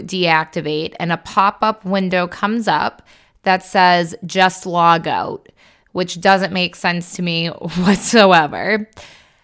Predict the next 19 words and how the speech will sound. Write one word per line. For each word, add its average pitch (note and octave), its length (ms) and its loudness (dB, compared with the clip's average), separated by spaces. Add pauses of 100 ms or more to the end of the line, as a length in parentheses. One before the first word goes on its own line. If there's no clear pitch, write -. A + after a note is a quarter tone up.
(140)
You G3 140 0
click B3 380 -2
on C#4+ 180 4
an D4+ 140 -2
option G3 640 4
on E3 260 0
why F3 240 4
you C4+ 240 0
are F#3+ 180 4
deactivating. D#3+ 1160 -6 (180)
So F3+ 240 -2
an F#3+ 80 0
example G#3 460 0
is F#3+ 200 0
once F#3 380 -2
you F#3 100 -6
click C4 440 -6
it, F#2 420 -4 (640)
they F3 880 2